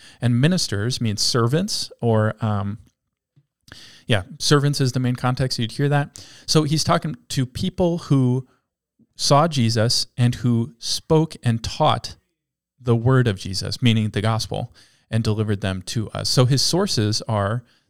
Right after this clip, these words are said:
these reliable people who had firsthand, um,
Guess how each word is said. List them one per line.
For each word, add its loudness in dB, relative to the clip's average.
these 0
reliable 0
people -2
who 2
had -2
firsthand, -2
um, -2